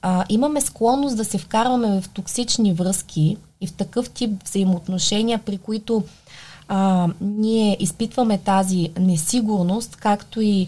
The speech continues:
губим, а, център, а, себе си и се поставяме в едно зависимо положение от партньора, защото тук говорим и за ен-, една емоционална зависимост, всъщност за основата на емоционалната зависимост.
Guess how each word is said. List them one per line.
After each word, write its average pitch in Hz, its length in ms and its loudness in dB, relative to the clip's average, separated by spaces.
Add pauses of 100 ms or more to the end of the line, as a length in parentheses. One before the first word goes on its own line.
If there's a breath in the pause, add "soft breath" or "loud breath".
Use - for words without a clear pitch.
(120)
губим, 214 600 2
а, 175 180 2
център, 208 640 0
а, 165 340 0
себе 214 420 2
си 196 600 -4
и 202 420 2
се - 80 -4
поставяме 214 640 0
в - 80 -6
едно 202 180 2
зависимо 208 420 0
положение 202 480 0
от 170 120 -2
партньора, 190 480 -2
защото 208 360 -4
тук 214 120 -2
говорим 196 380 0
и 208 40 2
за 196 140 -2
ен-, 190 360 -2 (100)
една 196 260 2
емоционална 220 680 0
зависимост, 160 600 0
всъщност 165 520 -6 (120)
за 165 120 -12
основата 175 440 -2
на 175 100 0
емоционалната 196 720 0
зависимост. 160 520 -2